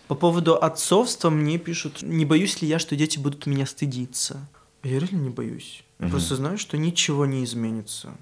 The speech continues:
Speaker 1: Вот просто знаю это и все. Есть моменты, которые ты чувствуешь. И у меня всегда так происходит. То, что я знаю, в чем я уверен, то так и происходит.
Speaker 2: Мгм.
Speaker 1: Какие еще моменты? Ну, то, что во мне сидит бес, которого нужно изогнать, вот что-то
Speaker 2: Мгм.
Speaker 1: типа такого.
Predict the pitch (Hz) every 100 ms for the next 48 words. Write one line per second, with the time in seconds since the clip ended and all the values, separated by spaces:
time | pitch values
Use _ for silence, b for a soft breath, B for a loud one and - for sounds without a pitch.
0 | - 127 - - 139 151 - 143 123 139
1 | 139 175 175 139 131 135 127 - 110 104
2 | 113 - 123 131 202 - 131 - 127 123
3 | 123 117 - 170 - 135 131 - - 170
4 | 214 240 170 147 143 - 120 - 107 -
5 | - - 147 196 - 190 190 190 254 294
6 | 240 - 156 147 139 143 220 185 - B
7 | - 139 143 - 135 - - 104 - -
8 | 90 92 90 90 B _ - 139 170 165
9 | - 147 143 135 131 120 117 - - -
10 | 180 196 175 175 151 156 156 147 143 135
11 | 127 127 170 247 - - - - - 143
12 | 143 143 139 143 135 139 135 135 135 135
13 | - - 98 95 87 - - - 120 131
14 | 131 123